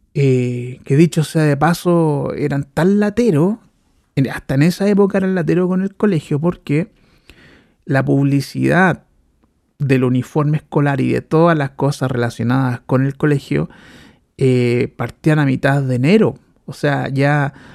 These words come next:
no habían ni terminado tus vacaciones y ya te estaban metiendo la, en la cabeza que tenías que volver al colegio. ¿Y por qué digo que todo esto me resulta desagradable y de hecho usé la palabra asqueroso?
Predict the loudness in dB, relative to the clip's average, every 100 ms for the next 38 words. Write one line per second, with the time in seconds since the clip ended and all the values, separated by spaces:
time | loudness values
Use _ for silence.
0 | -20 _ -4 0 2 2 2 2 2 0
1 | 0 0 0 0 0 0 2 2 0 2
2 | 4 4 2 0 0 2 4 4 2 2
3 | 2 2 2 2 2 0 0 -2 -2 -2
4 | -2 -2 0 0 -2 -4 -4 -2 -2 -4
5 | -6 -4 0 0 -2 -14 -18 _ _ _
6 | _ _ -20 -20 -20 -20 _ _ _ 0
7 | 0 0 2 4 6 6 6 6 4 0
8 | 2 2 2 -2 -2 2 2 2 0 -2
9 | -6 -4 -2 0 -2 -2 -2 -2 -4 -4
10 | -6 -4 -2 0 0 -2 -4 -4 -6 -10
11 | -8 -4 0 0 -2 -2 -4 -2 -2 -2
12 | -2 -2 -2 -2 -4 -10 _ -4 -4 -4
13 | -8 -12